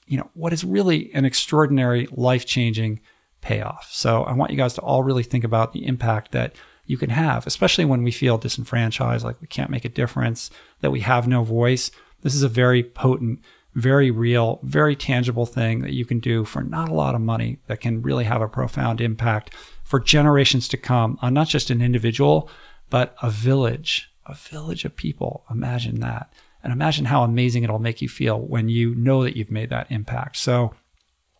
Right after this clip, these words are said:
here's what I'm asking you to do. Make a donation to Charity Water via The Spring, which is their monthly subscription service. To learn more about it and to join, I want you to go to this very specific U R L.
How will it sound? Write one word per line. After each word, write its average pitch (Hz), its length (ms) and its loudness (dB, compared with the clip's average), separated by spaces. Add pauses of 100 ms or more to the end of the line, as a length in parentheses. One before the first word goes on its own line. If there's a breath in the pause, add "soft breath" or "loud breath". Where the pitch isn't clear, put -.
(120)
here's 139 240 2
what 131 100 2
I'm 123 120 2
asking 113 320 -2
you 117 100 0
to 120 100 0
do. 123 240 -4 (640 soft breath)
Make 135 260 2
a 156 60 2
donation 123 500 2
to 113 80 0
Charity 113 380 0
Water 107 440 -2 (360 soft breath)
via 117 560 2 (140)
The 120 100 0
Spring, 110 500 -4
which 143 180 -6
is 110 140 -6
their 110 160 0
monthly 113 400 -2
subscription - 560 -6
service. - 480 -6 (420 loud breath)
To 127 80 -2
learn 143 220 6
more 139 180 6
about 123 300 4
it 123 320 0
and 120 160 0
to - 80 -10
join, 127 600 2 (280 soft breath)
I - 60 -4
want 120 180 0
you 120 60 -4
to 123 80 -2
go 120 160 2
to 117 60 0
this 117 280 -2 (120)
very 131 200 2
specific 117 600 -4
U 117 120 -2
R 62 220 0
L. - 280 -8